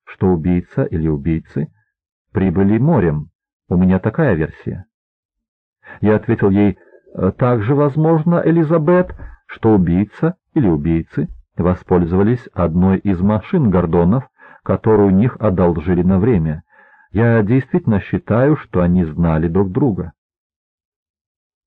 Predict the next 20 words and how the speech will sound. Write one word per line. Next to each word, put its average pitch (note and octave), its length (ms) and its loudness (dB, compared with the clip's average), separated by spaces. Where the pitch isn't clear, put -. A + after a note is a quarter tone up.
"Я G#2+ 280 2
думаю, E3+ 580 2
это D3 300 0
была C#3 500 2
лодка, C3+ 600 0
детектив F2 580 -4
Кори", F2+ 440 2
проговорила F2+ 540 0
она B2 280 0
несколько F#2+ 680 -2
отрывисто. D#2 640 -8
Макс C#3 380 0
вмешался B2 760 0
в A2+ 60 0
нашу G#2+ 320 -2
дискуссию. F2+ 800 -4
"Есть B2+ 520 2
кое-что F3 580 0
интересное, E3+ 760 2
Джон. F2 480 0